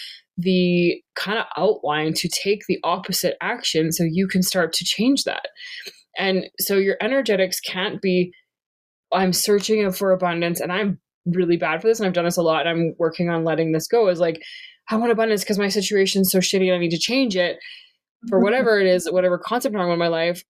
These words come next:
Speaker 1: And instead of being like, "Okay, I understand why I'm here and I'm learning and this is really valuable information, now I'm gonna
Speaker 2: Yeah.
Speaker 1: make those opposite action steps happen so that I can appreciate the contrast of what I've experienced," right? Different
Speaker 2: Right.
Speaker 1: energy.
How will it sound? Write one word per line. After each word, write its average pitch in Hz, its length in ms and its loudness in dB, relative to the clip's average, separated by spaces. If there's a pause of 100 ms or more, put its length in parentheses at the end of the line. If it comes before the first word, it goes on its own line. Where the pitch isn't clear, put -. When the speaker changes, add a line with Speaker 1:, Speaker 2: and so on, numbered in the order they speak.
Speaker 1:
And 202 120 0
instead 208 320 0
of 226 140 0
being 196 260 2
like, 180 220 0
"Okay, 294 300 0
I 196 120 2
understand 220 380 0
why 208 120 0
I'm 180 100 2
here 220 280 0
and 302 80 2
I'm 185 180 2 (140)
learning 294 560 2
and 208 120 2
this 196 140 0
is 185 160 0
really 196 240 2
valuable 180 400 2
information, 185 800 0 (380)
now 185 320 0
I'm 190 120 0
gonna 190 160 4
Speaker 2:
Yeah. 185 60 4
Speaker 1:
make 175 220 -2
those 175 160 0
opposite 170 560 -2
action 165 360 -2
steps 160 300 -2
happen 160 380 -4
so 165 160 -2
that 160 120 2
I 156 160 0
can 156 360 -2 (520)
appreciate 185 680 0
the 180 60 -4
contrast 160 560 -2
of 147 120 -8
what 143 140 0
I've 139 120 -2
experienced," 143 720 -4
right? 160 260 -2 (340)
Different 233 360 -2
Speaker 2:
Right. 208 60 0
Speaker 1:
energy. 139 480 0